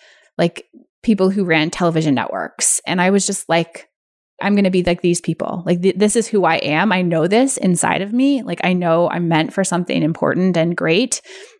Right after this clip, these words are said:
And, you know, when you grow up as the child of an addict, 'cause this is, like, not even about money now, but it is, right? It's all about money. But when you grow up in this kind of insecurity, it goes, like, there's two paths, right? Like, you can, like, feed into it and get defined by it.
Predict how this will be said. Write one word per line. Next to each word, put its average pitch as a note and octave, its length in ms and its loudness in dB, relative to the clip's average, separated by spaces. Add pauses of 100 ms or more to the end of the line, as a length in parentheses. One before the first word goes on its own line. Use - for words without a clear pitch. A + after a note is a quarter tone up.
(460)
And, F3+ 480 -2
you G#3+ 160 0
know, F#3+ 140 2
when G3+ 180 2
you G#3+ 140 2
grow G#3+ 240 2
up G#3+ 320 0 (260)
as F#3 140 2
the F3 100 2
child G3 380 0
of F#3+ 80 0
an F#3 100 -2
addict, F3 300 0
'cause - 60 -4
this D#4+ 160 2
is, E4+ 100 2
like, F4 180 -2
not D4+ 140 2
even D4 120 2
about B3 180 0
money G#3+ 180 -2
now, F3+ 140 0
but G3+ 120 -2
it C4 100 0
is, F#3+ 280 0
right? G3+ 160 2
It's G#3 100 -2
all G#3 140 4
about G3+ 160 0
money. G3 160 -2
But G3+ 140 -2
when A#3+ 120 0
you A#3+ 80 0
grow A#3 160 2
up B3+ 120 0
in B3+ 60 2
this A#3 120 -2
kind G#3+ 180 0
of G3+ 80 0
insecurity, F#3 840 0 (400)
it C4 80 -2
goes, B3 320 0
like, G#3+ 360 -4 (360)
there's C4 180 2
two E4 220 0
paths, A3+ 420 -4
right? A3 220 2
Like, G#3 160 -2
you A#3 140 2
can, B3 280 0
like, F3 220 -2
feed A#3 560 0
into A3+ 460 0
it F4 260 2
and G#3+ 160 -4
get F#3+ 260 0
defined G3 540 -2
by A#3 220 0
it. D4 260 2